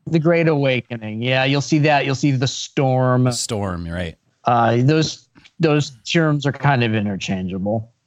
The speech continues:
Speaker 2: And the storm is when the deep state is overthrown and all the people who are along with it are cast out. And according to some,
Speaker 1: Yeah.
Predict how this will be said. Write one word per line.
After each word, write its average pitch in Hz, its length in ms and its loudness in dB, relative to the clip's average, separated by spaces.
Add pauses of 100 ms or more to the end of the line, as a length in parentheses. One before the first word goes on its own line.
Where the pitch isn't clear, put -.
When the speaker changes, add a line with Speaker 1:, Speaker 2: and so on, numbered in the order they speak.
(200)
Speaker 2:
And 98 100 -12
the 98 60 -8
storm 147 480 -2
is 123 160 -2
when 117 380 -4
the 110 80 -6
deep 117 280 -8
state 117 240 -4
is 101 80 -6
overthrown 107 640 -4
and 98 100 -4
all 101 160 -2
the 98 100 -8
people 98 460 -10
who 92 260 -8 (280)
are 98 80 -14
along 95 240 -4
with 92 180 -6
it 90 200 -6 (120)
are 85 500 -6 (340)
cast 95 340 -8
out. 92 240 -6 (1040)
And 92 180 -12
according 127 380 -4
to 110 80 -4
some, 135 300 0
Speaker 1:
Yeah. 185 140 2